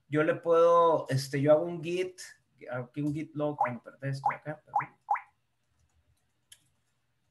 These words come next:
Hago un git log, ¿qué modifiqué? Nada, por git, git status,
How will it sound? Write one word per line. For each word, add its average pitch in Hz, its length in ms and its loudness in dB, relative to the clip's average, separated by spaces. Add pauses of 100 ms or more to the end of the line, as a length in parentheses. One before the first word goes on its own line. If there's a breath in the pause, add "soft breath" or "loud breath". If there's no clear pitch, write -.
(380)
Hago 135 180 -2
un 143 140 -2
git 139 180 -2
log, 190 400 2
¿qué 165 120 -6
modifiqué? 165 640 -6
Nada, 180 460 -2
por - 320 -10
git, - 280 -18
git 147 220 -8
status, - 880 -8